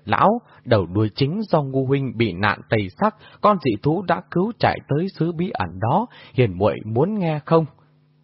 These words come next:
Giao lòng nữ gật đầu, Võ Minh Thần bèn kể lại đầu đuôi câu chuyện từ buổi chia tay. Chàng lần xuống tận cung A Phòng, vào hóa sinh bảo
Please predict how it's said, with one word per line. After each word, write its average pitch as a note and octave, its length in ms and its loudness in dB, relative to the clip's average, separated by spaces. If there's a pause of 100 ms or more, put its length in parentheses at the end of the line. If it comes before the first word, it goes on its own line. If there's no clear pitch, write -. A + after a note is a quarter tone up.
(720)
Giao A#2+ 200 2
lòng A2 260 0
nữ C#3+ 260 2
gật A2+ 220 2
đầu, G3 280 4 (200)
Võ E3 100 6
Minh G#3 200 0
Thần A2+ 260 0
bèn G#2+ 280 2
kể F#2+ 220 2
lại G#2 240 2
đầu A2 260 0 (100)
đuôi G3 160 2
câu F#3+ 200 2
chuyện A2+ 320 -2
từ B2 100 2
buổi F2+ 300 -6
chia D3 260 0
tay. C#3+ 160 4 (460)
Chàng G2+ 300 2
lần G2 280 0
xuống D#3 340 -2
tận A2+ 200 4
cung F#3+ 160 0
A F3 220 -2
Phòng, A#2 160 2 (280)
vào A#2 280 4
hóa C3 140 4 (180)
sinh G3+ 100 4 (180)
bảo G2 240 4